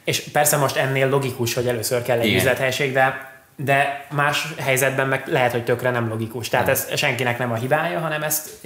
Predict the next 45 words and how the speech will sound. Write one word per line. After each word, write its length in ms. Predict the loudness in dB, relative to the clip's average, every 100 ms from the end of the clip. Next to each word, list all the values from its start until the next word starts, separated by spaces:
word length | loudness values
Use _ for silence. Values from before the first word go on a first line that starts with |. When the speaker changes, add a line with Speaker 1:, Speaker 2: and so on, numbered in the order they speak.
| -4
Speaker 1:
jó 200 | -2 0
helyre 240 | 0 0
kell 180 | -2 -4
tenni 200 | -6 -6
szerintem 400 | -6 -4 -6 -4
fejben. 420 | -4 -6 -6 -10 -16 -12
Speaker 2:
Így 160 | -10
van. 160 | -10 -12 -16 -20 -20 -20 _ _ _
Kicsit 320 | -6 -2 -2
térjünk 280 | -2 -2 -2
ki 100 | 0
arra 180 | -2 -2
szerintem 420 | -6 -6 -6 -6
itt 140 | -8 -8
a 20 |
célkitűzéseknél. 1120 | -6 -6 -6 -8 -8 -6 -8 -10 -10 -8 -8 -8 -8 -6 -8
Ez 180 | -12 -16 -14 -8
az 60 |
egyik 240 | -6 -6 -8
YouTube 240 | -8 -8
videóban 320 | -6 -6 -6
mondtam 340 | -8 -8 -10 -10
talán 300 | -8 -6 -6
a 60 |
lustaságról, 720 | -6 -8 -8 -6 -6 -6 -6 -8
Speaker 1:
Mhm. 180 | -6
Speaker 2:
hogy 300 | -6 -2 -4 -4 -18 -20 _ -16
szerintem 320 | -6 -2 -2
nincs 200 | -2 -2
olyan 120 | -2 -2
lusta 280 | -2 -4
ember, 340 | -6 -2 -2 -2
csak 160 | -6 -4
vagy 220 | -2 -4 -4
Speaker 1:
Mhm. 100 | -4
Speaker 2:
túl 240 | -2 -2
kicsik 300 | -2 -6 -6
a 60 | -8
céljai, 500 | -8 -8 -6 -8 -10 -4
vagy 280 | 0 0 0
nem 180 | 0 0
relevánsak 580 | 0 0 -2 -4 -6
a 60 | -10
céljai, 420 | -8 -6 -4 -2
Speaker 1:
Mhm. 140 | -2